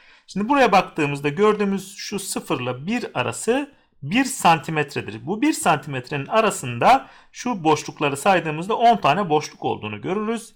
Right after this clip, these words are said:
İşte bu onun, yani bir santimetrenin ne olduğunu gösterir?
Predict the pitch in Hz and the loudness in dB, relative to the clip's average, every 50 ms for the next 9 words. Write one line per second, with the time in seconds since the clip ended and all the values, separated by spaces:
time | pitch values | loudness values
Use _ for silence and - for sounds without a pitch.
0 | _ _ 190 175 - - 208 208 196 190 226 247 - - 165 143 135 175 233 294 | _ _ -10 -10 -6 -2 -2 -2 -2 0 -4 -4 0 0 0 0 2 0 0 -2
1 | 302 - - _ - 131 127 120 117 156 240 262 226 - - 139 127 123 - - | -2 -8 -12 _ 2 4 4 4 4 0 0 0 0 0 2 2 2 0 -2 -6
2 | 127 123 117 - - 131 127 160 220 269 294 285 - - - - - - _ _ | -8 -8 -8 -6 -6 -6 -2 -2 -2 -2 -2 -4 -10 -16 -20 -20 -20 -20 _ _
3 | 156 208 247 226 170 139 127 123 120 120 120 131 123 123 - - 139 139 170 233 | 2 4 6 6 6 4 2 -2 -4 -4 -4 -4 -4 -4 -4 -4 -2 0 0 0
4 | 285 302 - - | 0 -2 -4 -10